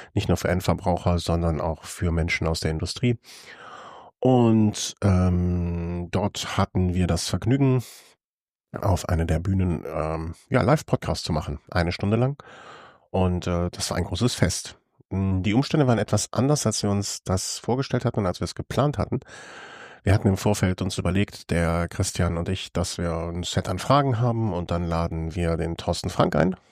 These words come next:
Ähm, ein Mensch, den manche ja schon aus, ich sag mal, von seinem Blog kennen, von den Geschichten, die er auch via Instagram teilt. Ähm, sehr unaufgeregter Mensch, sehr freundlicher Mensch. Und da dachten wir, das,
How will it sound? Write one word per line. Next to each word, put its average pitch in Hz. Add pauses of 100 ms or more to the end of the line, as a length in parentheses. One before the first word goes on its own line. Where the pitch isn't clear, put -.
(120)
Ähm, 87
ein 87
Mensch, - (100)
den 85
manche 87
ja 85
schon 82
aus, - (100)
ich -
sag -
mal, 82
von 98
seinem 101
Blog 139
kennen, 113
von -
den 85
Geschichten, 104 (760)
die 92
er 85
auch 82
via 87
Instagram 98
teilt. 90
Ähm, 80 (300)
sehr 87
unaufgeregter 110
Mensch, 87
sehr -
freundlicher -
Mensch. 85 (440)
Und -
da 87
dachten 87
wir, 82
das, -